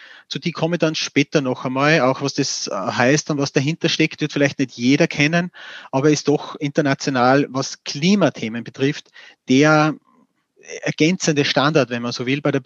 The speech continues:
auch bei der Berichterstattung. Und, äh, wie gesagt, Prime Market untersucht, von achtunddreißig Unternehmen haben da tatsächlich nur fünf, das in irgendeiner Form berichtet, ohne jetzt auf die Qualität noch einzugehen.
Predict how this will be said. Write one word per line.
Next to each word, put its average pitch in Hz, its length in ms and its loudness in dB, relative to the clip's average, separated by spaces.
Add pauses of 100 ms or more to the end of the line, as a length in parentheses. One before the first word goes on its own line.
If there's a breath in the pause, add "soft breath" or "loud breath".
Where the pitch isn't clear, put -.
auch 131 180 -2
bei 147 100 0
der 143 80 2
Berichterstattung. 135 1040 -2 (580 loud breath)
Und, 139 520 0
äh, - 20 -2
wie 127 580 0
gesagt, 147 280 -2
Prime 131 300 2
Market 151 380 2
untersucht, - 800 -4 (140)
von 127 400 -6 (100)
achtunddreißig 131 760 0
Unternehmen 131 540 2 (320 loud breath)
haben 127 160 -4
da 135 120 0
tatsächlich 127 480 0
nur 135 140 -2
fünf, 147 600 -2
das - 220 -2
in 123 140 -2
irgendeiner 139 440 2
Form 113 220 -4
berichtet, 110 640 -8
ohne 131 360 4
jetzt 123 200 0
auf - 100 -2
die - 80 -4
Qualität 127 460 2
noch 107 120 -4
einzugehen. - 540 -12